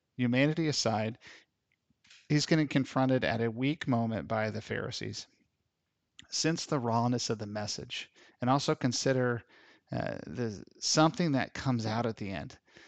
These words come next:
And I think he's discerning something nasty in his own camp, too.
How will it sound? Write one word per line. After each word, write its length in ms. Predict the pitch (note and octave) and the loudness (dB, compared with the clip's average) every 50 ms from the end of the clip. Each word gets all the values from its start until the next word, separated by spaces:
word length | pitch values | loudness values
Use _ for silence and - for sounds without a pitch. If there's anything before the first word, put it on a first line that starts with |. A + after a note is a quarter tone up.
| - _ - | -14 _ 0
And 80 | C3 C3 | 2 2
I 40 | C3 | 2
think 220 | - F#3+ G3+ - | 2 2 0 0
he's 180 | B3 A#3 G3 - | 0 -2 -2 0
discerning 680 | - D3+ - - - - E3 D#3+ D#3 D3+ D3+ D3 C#3+ | -2 -2 0 0 0 0 0 2 2 2 2 2 0
something 480 | B2+ - - C#3 B2+ - C3+ B2+ A#2+ A2+ | 0 0 0 -2 0 0 0 0 0 0
nasty 500 | A#2 A#2+ B2 B2 B2+ - - - A#2 A2 | 0 0 0 -2 -2 -2 -4 -4 -4 -4
in 60 | G#2+ | -4
his 140 | G#2 G#2 G#2+ | -4 -4 -4
own 180 | A2+ G#2 F#2+ | -4 -6 -6
camp, 420 | - - - A2+ G#2 F#2+ F#2 - - | -8 -10 -8 -8 -6 -8 -8 -10 -12
too. 320 | - - A2 G#2 G2 - | -10 -8 -6 -6 -6 -8